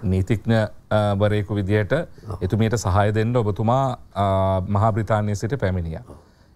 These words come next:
Speaker 1: ඒ කියන්නේ ලංකාවේ දේශපාලන ඉතිහාසය ලියද්දී ඔබතුමාගේ නම අනිවාර්යයෙන්ම ලියවෙන්න ඕන. ඒකම ඊටත් වඩා වැදගත් සිදුවීම තමයි යහපාලන ආණ්ඩුව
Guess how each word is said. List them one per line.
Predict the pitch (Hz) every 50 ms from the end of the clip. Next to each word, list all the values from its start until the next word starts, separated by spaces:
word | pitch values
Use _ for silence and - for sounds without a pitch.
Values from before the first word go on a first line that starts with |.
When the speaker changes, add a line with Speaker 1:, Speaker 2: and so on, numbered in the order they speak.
| _ _ -
Speaker 1:
ඒ | 95 90
කියන්නේ | 95 98 98 101 92 - - - - - - -
ලංකාවේ | 95 90 87 92 92 - 107 101 101 98 104 107 104 98 - - - - - _ _ _ _ _ _ - - - - - - - 92
දේශපාලන | 92 87 - - 110 101 104 104 101
ඉතිහාසය | 98 95 - 101 101 107 98 92 - 110 104 98
ලියද්දී | 98 101 104 104 110 143 135
ඔබතුමාගේ | 104 101 90 98 101 98 98 98
නම | 101 107
අනිවාර්යයෙන්ම | 127 117 101 104 101 98 98 95 98 101 120
ලියවෙන්න | 120 110 104 98 92 90 85 82 80 80
ඕන. | 78 73 - - - _ _ - - - - - - - - - -
ඒකම | - 113 147 202 196 - - 131 101 95 90 101 196 262 - - - _ _ _ _ _ -
ඊටත් | 101 110 - 208 202 -
වඩා | 190 165 156 151 139
වැදගත් | 131 120 113 113 120 113 -
සිදුවීම | - - 107 104 107 101 101 95
තමයි | - 87 92 92 92 120 180 233 - - - _ - _ _ _ _ _ -
යහපාලන | - 98 110 117 - 147 139 139 139 139 139
ආණ්ඩුව | 135 98 - 98 104 107 113 127 131 123 127 120